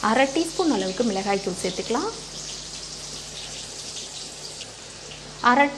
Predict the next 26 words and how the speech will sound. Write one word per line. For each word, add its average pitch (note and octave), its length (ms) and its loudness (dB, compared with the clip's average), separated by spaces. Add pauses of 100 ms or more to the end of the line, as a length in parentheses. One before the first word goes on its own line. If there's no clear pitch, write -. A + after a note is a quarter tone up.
(240)
கால் B3 240 6
டீஸ்பூன் D#4+ 420 4
அளவுக்கு F#3+ 300 2 (100)
மிளகுத்தூள், G3+ 500 6
நல்லா A#3+ 160 6 (180)
இடிச்சு E4 300 4
வச்சிருக்க G3+ 380 4
மிளகை F#3 320 2
இதையும் F#3+ 280 2
சேர்த்துக்கலாம். G3+ 460 0 (3250)
கொஞ்சமா C#4 440 8 (140)
உப்பு. - 260 0 (1160)
நல்லா B3+ 240 8
உப்புலாம் D#4 360 2
சேர்த்தோம் G3+ 260 2
அப்படின்னா F#3+ 240 0 (120)
சீக்கிரமா A#3 480 4
உங்களுக்கு F#3+ 300 0
நல்லா F#3 240 0
வறுபட்டுரும். G3 540 2 (500)
இப்போ A3 180 4
இது G3 200 2
நல்லா A3 260 4
அந்த A3 120 4 (100)
எண்ணெயிலே G#3+ 360 2 (140)
நல்லா G#3+ 280 2